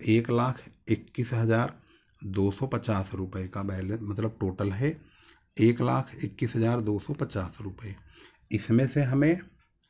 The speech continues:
इन्हें घटाना है। ये कितना है? ये है चालीस हजार रुपये। चालीस और पाँच, पैंतालीस हजार पाँच सौ रुपये घटाना है, यानी पैंतालीस हजार पाँच सौ रुपये एक लाख इक्कीस हजार में,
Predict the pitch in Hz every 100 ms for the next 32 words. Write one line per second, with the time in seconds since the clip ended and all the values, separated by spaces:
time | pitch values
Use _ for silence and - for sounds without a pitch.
0 | _ _ _ _ 117 120 135 101 101 92
1 | 90 90 82 87 - - - _ - -
2 | - - 110 131 - - 139 131 135 151
3 | - 104 110 123 151 - 101 95 95 -
4 | 90 90 90 90 90 95 92 95 - -
5 | - _ - 110 104 127 131 139 - 135
6 | 147 - 110 104 98 98 104 113 104 104
7 | 123 - - - _ _ 107 110 117 -
8 | 117 110 107 127 123 95 95 92 92 90
9 | 90 - - _ 107 104 110 147 - 113
10 | 101 104 104 120 110 110 117 117 101 104
11 | 104 - 117 117 123 143 151 - - _
12 | _ _ _ - - - - - - 131
13 | 131 135 135 120 120 - 123 117 104 104
14 | 104 101